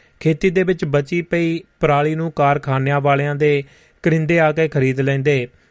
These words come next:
ਤੇ ਇਲਾਕੇ ਦੇ ਵਿੱਚ ਪਰਾਲੀ ਦੇ ਭਾਅ ਤਕਰੀਬਨ ਪਹਿਲਾਂ ਹੀ ਬੰਨੇ ਹੁੰਦੇ ਸਨ। ਸਾਡੇ ਨੇੜੇ ਖੰਨਾ ਮੰਡੀ ਹੈ, ਗੋਬਿੰਦਗੜ੍ਹ ਮੰਡੀ, ਦੂਜੇ ਪਾਸੇ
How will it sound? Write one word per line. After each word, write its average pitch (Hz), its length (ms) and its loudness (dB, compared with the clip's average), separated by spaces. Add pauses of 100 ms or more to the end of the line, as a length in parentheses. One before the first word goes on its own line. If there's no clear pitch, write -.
(120)
ਤੇ 175 80 -2
ਇਲਾਕੇ 151 480 0
ਦੇ 165 120 0
ਵਿੱਚ 156 200 -4
ਪਰਾਲੀ 143 400 0
ਦੇ 156 140 0
ਭਾਅ 143 360 0
ਤਕਰੀਬਨ 139 600 -2
ਪਹਿਲਾਂ 165 400 -2
ਹੀ 147 120 -2
ਬੰਨੇ 143 400 -2
ਹੁੰਦੇ 120 280 -2
ਸਨ। 113 320 -4 (600)
ਸਾਡੇ 160 340 2
ਨੇੜੇ 185 340 0
ਖੰਨਾ 147 320 0
ਮੰਡੀ 147 340 -2
ਹੈ, 117 160 -4 (360)
ਗੋਬਿੰਦਗੜ੍ਹ 156 1400 -2
ਮੰਡੀ, 120 420 -2 (460)
ਦੂਜੇ 160 340 2
ਪਾਸੇ 180 420 -2